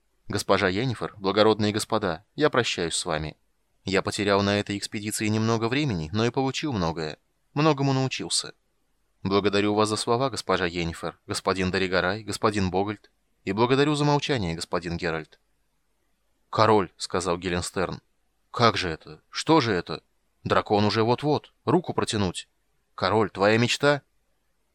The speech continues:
"Моя мечта?" — задумчиво повторил Недомир. "У меня ее еще нет.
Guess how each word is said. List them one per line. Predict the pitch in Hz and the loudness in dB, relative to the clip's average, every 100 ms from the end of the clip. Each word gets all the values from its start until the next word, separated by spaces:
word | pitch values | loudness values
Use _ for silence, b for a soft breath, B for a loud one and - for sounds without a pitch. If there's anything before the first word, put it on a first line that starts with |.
| _ | _
"Моя | - 90 87 | -2 2 2
мечта?" — | 85 - 101 135 156 | 0 -2 -2 -4 -4
задумчиво | 101 85 87 82 90 | -4 -4 -4 -4 -6
повторил | 87 92 92 90 87 | -6 -6 -6 -4 -4
Недомир. | 87 90 85 80 - _ _ _ _ | -2 -2 -2 -6 -10 _ _ _ _
"У | 117 | -2
меня | 143 175 170 | 0 2 0
ее | 160 151 | 0 -2
еще | - 139 | -2 -4
нет. | 120 95 | -4 -6